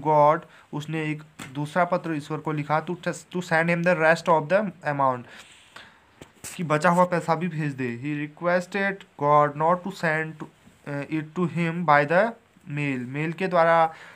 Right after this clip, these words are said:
ना भेजें, ऐसी रिक्वेस्ट, अ, लेंचो ने की ईश्वर से। Because the post office employees were a bunch of crooks, उसे लगा कि जो पोस्ट ऑफिस के एम्प्लॉयज़ हैं वो बंच यानी ग्रुप है of crooks, crooks मतलब बेईमानों का ग्रुप है एक, bunch of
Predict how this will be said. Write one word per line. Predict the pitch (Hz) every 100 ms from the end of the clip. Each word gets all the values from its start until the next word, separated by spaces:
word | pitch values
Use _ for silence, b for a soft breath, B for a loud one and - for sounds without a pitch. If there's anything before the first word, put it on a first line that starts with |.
| B
ना | 220 135 143 165
भेजें, | 160 147 160 160
ऐसी | 147 147 175
रिक्वेस्ट, | 147 151 156 156 - -
अ, | 139 135 135 131 - - 135
लेंचो | 147 156
ने | 165
की | 160 165
ईश्वर | 147 156
से। | 143 156
Because | 165 151 175 180
the | 202
post | 185 180
office | 190 190 190
employees | 175 165 170 165
were | 170
a | 156
bunch | 156 160
of | 165
crooks, | 160 165 143 127 - B B B B B _
उसे | 156 175
लगा | 190 175 175
कि | 180 196
जो | 190
पोस्ट | 196 175 170
ऑफिस | 180 170 180
के | 202
एम्प्लॉयज़ | 185 151 156 165 175
हैं | 160 180
वो | 180
बंच | 180 156 165 170 170 -
यानी | 151 175
ग्रुप | 180 151 170 180
है | 165 175 - - -
of | 160 180 -
crooks, | 165 156
crooks | 151 156 160 -
मतलब | 165 165 196 190 B B B - 131
बेईमानों | 143 147 151 156
का | 160 190
ग्रुप | 185 160 156 147
है | 131 120
एक, | 117 -
bunch | 127 131
of | 156